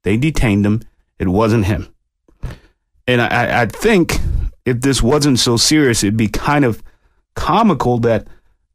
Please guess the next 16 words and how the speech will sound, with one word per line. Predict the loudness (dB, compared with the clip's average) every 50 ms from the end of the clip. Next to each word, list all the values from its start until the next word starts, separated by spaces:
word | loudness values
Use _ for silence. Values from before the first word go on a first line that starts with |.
| -4
the | -2 0 2
officers, | 2 2 2 2 2 0 0 0 0 0 0 0 0
both | 0 2 0 0 0 2
officers, | 2 2 2 0 0 0 -2 0 0 0 0 0
are | 0
actually | 2 2 0 0 0 0 0 0 0 0
Hispanic, | 0 0 0 0 0 0 -2 -2 -2 -2 0 2 2 2 0 0 -2 -4 -8 -12 -12 _ _ _ _ _ _ _ _ _ _ _ _ _ _ _ -6
but | -4 -2 0
yet | 0 0 0 0 0
the | 0 0
race | 2 2 2 2 0 0
card | -2 0 0 0 2 0
is | 0 0
being | 0 0 0 2 2 0 0
played | -2 0 0 0 0 0
here. | 0 -2 -2 -4 -6 -10